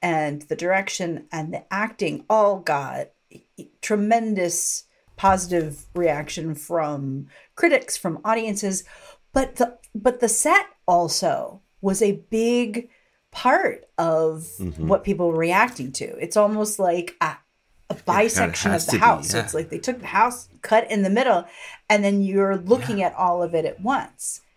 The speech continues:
Speaker 1: It's a big <laughs> dollhouse on stage. So you can see someone in the dining room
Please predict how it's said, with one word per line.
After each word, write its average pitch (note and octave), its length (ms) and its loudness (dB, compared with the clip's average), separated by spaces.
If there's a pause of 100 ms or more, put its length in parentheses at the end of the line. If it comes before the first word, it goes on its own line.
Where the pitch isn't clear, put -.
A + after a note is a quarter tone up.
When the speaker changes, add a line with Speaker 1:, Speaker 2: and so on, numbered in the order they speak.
Speaker 1:
It's - 100 -12
a G3 40 -2
big G#3+ 420 2
<laughs> - 180 0
dollhouse A3 680 2
on C#3+ 160 -8
stage. D#3 580 -4 (320)
So - 140 -2
you A3+ 160 0
can A3+ 160 -2
see C4+ 340 0
someone B3 360 2
in G3+ 180 0
the G3 80 2
dining F#3 320 2
room E3 260 0